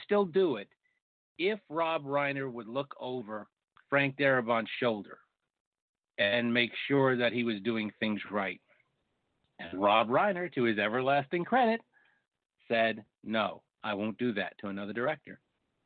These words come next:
And Tom Cruise walked away from it. Um, so, so, uh,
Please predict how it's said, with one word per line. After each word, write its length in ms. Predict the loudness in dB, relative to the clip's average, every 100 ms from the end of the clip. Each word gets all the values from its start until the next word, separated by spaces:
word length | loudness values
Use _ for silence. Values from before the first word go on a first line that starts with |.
| -2
And 180 | 0 4
Tom 240 | 4 2
Cruise 420 | 2 2 2 0 -6 -20 -20 _ _ _ _ _ _ _ _ _ -2
walked 240 | -2 -2 _ _ _ _ _ _
away 240 | 2 2 2
from 160 | -4 -12
it. 60 | -18 _ _ _ _ _ _ _ _ _
Um, 680 | 2 4 4 2 0 -2 -6 -14 _ _ _ _ _ _ _ _ _ _ _ 0
so, 180 | 0 0 0
so, 220 | 2 4
uh, 60 | 0